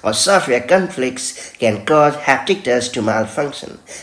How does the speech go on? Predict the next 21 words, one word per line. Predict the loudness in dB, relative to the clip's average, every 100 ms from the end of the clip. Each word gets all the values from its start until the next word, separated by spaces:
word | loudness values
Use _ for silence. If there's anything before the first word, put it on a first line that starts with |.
| 0
and | 4 6 4
resetting | 0 4 6 6 4
all | 4 6
settings | 6 4 2 0 -8 -8 -10 -2
will | -2
help | 2 4 4
you | 2
restore | 2 2 2 0 2 2 2
factory | -4 0 2 4 2 0
defaults | 0 0 -8 -8 0
for | 6 8 6 0 -4
configurations | 0 0 -2 2 4 4 -2 -8 -12 -16 -2
without | 4 4 4
deleting | 2 2 2 0 0
your | 0
personal | 2 0 0 -2
data, | 2 2 2 -8 -10 -16 2
eliminating | 4 6 6 6 4 2 0
any | 4 4 2
conflicting | 0 -2 0 -4 -2 -6 -6 -4
elements. | -6 -6 -12 -16 -10 -10 -10